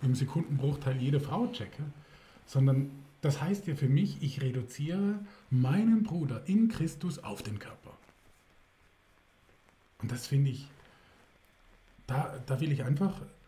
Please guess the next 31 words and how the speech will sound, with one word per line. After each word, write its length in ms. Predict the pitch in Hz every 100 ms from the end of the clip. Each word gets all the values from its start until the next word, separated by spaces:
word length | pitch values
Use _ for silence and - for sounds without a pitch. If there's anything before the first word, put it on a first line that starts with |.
| _ - -
Berichtigung 640 | 131 117 147 - 160 175 160
vom 240 | 135 117
Heiligen 280 | 117 131 127
Geist 260 | 151 208 131
rein. 100 | 123
Ich 140 | -
kann's 280 | - 175 143
nicht, 300 | 180 196 -
also 220 | 120 127 117 - -
das 180 | 135 139
ist 100 | 120
wirklich, 360 | 175 190 147 - - - - - -
das 120 | 139
ist 100 | 196
ja 60 | 147
Vergebung. 520 | 139 175 180 117 110 - - - - - -
In 140 | 127
diesem 220 | 170 160
Moment 360 | 151 139 170 -
zu 100 | 135
sagen, 380 | 127 147 160 139
„Hey, 300 | 147 170 143 - - - - -
ähm, 500 | 135 123 127 127 123 123 - - - - - _ - - - - -
berichtige 480 | 143 139 196 170 143
du 240 | 143 196 -
das.“ 440 | 98 92 - - _ _ _ _ _ _ _
Das 120 | 139 143
ist 180 | 139
nicht 340 | 151 214 247 - - - _ _
der 180 | 151 123
Wille 420 | 151 208 196 196